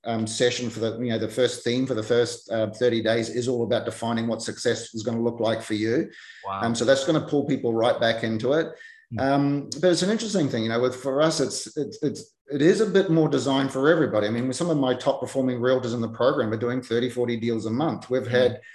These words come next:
Speaker 1: you know, brand new agents that, you know, fresh out of getting their license, do fifty transactions in the first year. If you can find somebody's trigger point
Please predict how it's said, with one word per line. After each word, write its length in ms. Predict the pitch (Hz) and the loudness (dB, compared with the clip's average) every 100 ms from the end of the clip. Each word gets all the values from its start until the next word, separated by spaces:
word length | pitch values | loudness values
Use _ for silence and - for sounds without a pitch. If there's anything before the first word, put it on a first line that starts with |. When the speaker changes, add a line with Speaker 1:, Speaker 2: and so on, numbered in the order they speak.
| - - | -20 -10
Speaker 1:
you 120 | 135 123 | -2 -2
know, 60 | |
brand 300 | 110 135 139 | 0 2 2
new 200 | 135 127 | 2 2
agents 480 | 120 151 156 110 107 | 4 4 2 -2 0
that, 160 | 123 117 - - | 0 0 -4 -6
you 120 | 135 | -2
know, 240 | 110 107 - | -2 -4 -14
fresh 340 | - - 151 151 | -10 -2 0 4
out 120 | 147 | 2
of 80 | 135 | 2
getting 200 | 131 131 | 2 0
their 120 | 123 | 0
license, 480 | 113 127 156 117 107 | 2 2 0 -2 -4
do 140 | 127 | -4
fifty 320 | 123 131 127 120 | -2 -2 -4 -6
transactions 680 | 120 117 110 107 - 113 110 | -2 -2 2 0 0 -4 -4
in 80 | |
the 100 | 104 | -6
first 360 | 95 117 101 - | -2 -2 -2 0
year. 240 | 170 101 - | 0 2 0
If 200 | 120 151 | -4 -2
you 140 | 196 | -2
can 160 | 233 208 | -2 -4
find 420 | - 139 147 131 | -2 0 0 -2
somebody's 440 | 135 131 123 107 | -2 0 0 -2
trigger 400 | - - 127 120 | -6 -4 -2 -2
point 260 | 117 110 | -2 -4